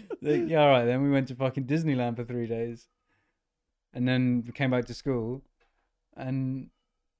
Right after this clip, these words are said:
they just thought we were ill. You know, why, why is the only reason to be off school because you're ill and, like, you have to prove it, blah, blah, blah.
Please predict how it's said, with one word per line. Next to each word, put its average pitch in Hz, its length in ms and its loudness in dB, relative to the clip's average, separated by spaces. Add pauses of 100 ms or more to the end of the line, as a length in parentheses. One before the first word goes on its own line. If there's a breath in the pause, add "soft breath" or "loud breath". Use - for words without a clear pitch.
(1080)
they 139 120 -4
just 135 160 -4
thought 147 100 0
we 143 160 0
were 151 180 0
ill. 110 240 -6 (680)
You 117 80 -10
know, 107 180 -8 (220)
why, 160 300 4
why 151 280 0
is 170 120 -2
the 147 120 -8
only 151 200 0
reason 135 380 -2
to 110 80 -12
be 123 200 0
off 113 180 0
school 113 280 -8
because 98 300 -12
you're 107 160 -12
ill 98 300 -12 (100)
and, 107 80 -16
like, 98 140 -14
you 104 80 -14
have 110 200 -10
to 104 60 -18
prove 107 360 -12
it, 98 380 -14
blah, 107 160 -12
blah, 104 80 -14
blah. 98 280 -12